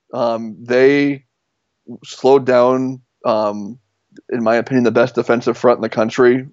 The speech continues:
pretty consistently on Saturday night. Um, and their defense, uh, was really good. I, Ohio State has their issues on offense, but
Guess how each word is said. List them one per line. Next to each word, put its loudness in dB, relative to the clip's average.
pretty 0
consistently -4
on -2
Saturday 2
night. 2
Um, 2
and -2
their 4
defense, -4
uh, -4
was -4
really 2
good. -4
I, 0
Ohio 2
State 0
has 2
their 6
issues -2
on -4
offense, -4
but -4